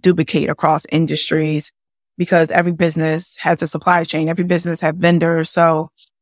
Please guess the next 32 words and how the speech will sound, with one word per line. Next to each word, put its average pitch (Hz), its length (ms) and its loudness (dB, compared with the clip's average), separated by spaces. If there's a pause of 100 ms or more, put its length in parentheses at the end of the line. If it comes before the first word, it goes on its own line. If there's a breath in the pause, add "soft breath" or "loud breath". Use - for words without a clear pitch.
(140)
it's 180 240 0 (200)
great 190 260 0
for 185 120 0
us 170 80 0
to - 100 -10
be 170 100 -2
able 156 100 0
to 160 60 -4
grow 165 260 2
from 151 280 -2
there. 160 340 0
And 165 200 -4
then 160 120 0
we 160 100 -4
sell 175 420 4
to - 140 -8
medium 165 420 0
and 156 80 0
large 151 260 -4
companies 185 560 0
because 156 640 -2 (380)
smart, 196 480 2
smaller 196 380 2
companies 180 400 -4
and 156 100 -8
startups 170 600 0 (300)
are 170 120 -4
not 165 240 2
necessarily 160 640 -2
ready 165 320 2
to 160 80 -4
create 160 420 -2